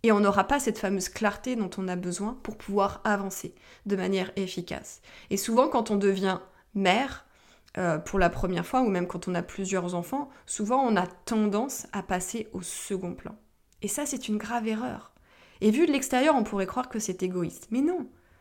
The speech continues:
c'est juste que si ma propre coupe n'est pas pleine, comment je peux être en capacité de m'occuper des autres ? C'est pas possible. C'est pas possible. Donc, quand on travaille sur son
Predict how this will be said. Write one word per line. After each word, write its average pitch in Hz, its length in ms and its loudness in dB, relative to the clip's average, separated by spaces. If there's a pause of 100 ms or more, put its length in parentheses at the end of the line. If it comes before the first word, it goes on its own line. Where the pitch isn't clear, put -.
(120)
c'est 220 200 -2
juste 285 280 0
que 202 200 0 (180)
si - 320 -2
ma 254 140 4
propre 262 380 -2
coupe - 360 -6 (160)
n'est 190 100 -2
pas 180 160 -2
pleine, 294 420 -2 (380)
comment 392 220 0
je - 80 -6
peux - 80 -2
être 202 140 -2
en 185 60 -4
capacité 190 540 -4
de 294 80 -2
m'occuper 196 400 -2
des - 240 -4
autres ? - 220 -16 (400)
C'est - 80 -16
pas 320 80 2
possible. 269 480 -4 (880)
C'est - 100 -10
pas 262 140 -2
possible. - 420 -10 (920)
Donc, 226 500 -2 (480)
quand 392 260 0
on 240 120 2
travaille 262 480 2
sur 196 260 -6
son - 260 -6